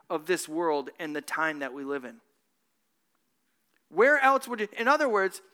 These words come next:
if you really understand that you have no power in your own self to control this afternoon, to turn one hair white to black,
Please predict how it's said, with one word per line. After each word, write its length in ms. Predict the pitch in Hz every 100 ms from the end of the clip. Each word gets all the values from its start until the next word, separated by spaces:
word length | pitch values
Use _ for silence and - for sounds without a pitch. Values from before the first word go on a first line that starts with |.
| _ _ _ _ _ _ _ -
if 220 | 185 190
you 200 | 285 302
really 340 | 269 277 240
understand 880 | 220 208 202 - 208 208 139 143 165 _ _ _ _ _ _ _ _ -
that 200 | 180 180
you 180 | 220
have 220 | 240 190 170
no 240 | 185 226
power 520 | 220 - 190 202 196
in 280 | 160 185 170
your 300 | 160 196 185
own 220 | 185 196
self 500 | - - 135 139 214 - _ _ _ _ _ _ _ _ _
to 80 | -
control 500 | - 185 - 196 190
this 200 | 185 165
afternoon, 680 | 165 175 - 170 131 127 180 _ _ _ _ _ _
to 80 | 170
turn 400 | - 202 185 160
one 200 | 175 190
hair 320 | 165 180 180
white 340 | 156 151 185 -
to 60 | 170
black, 540 | 143 123 139 -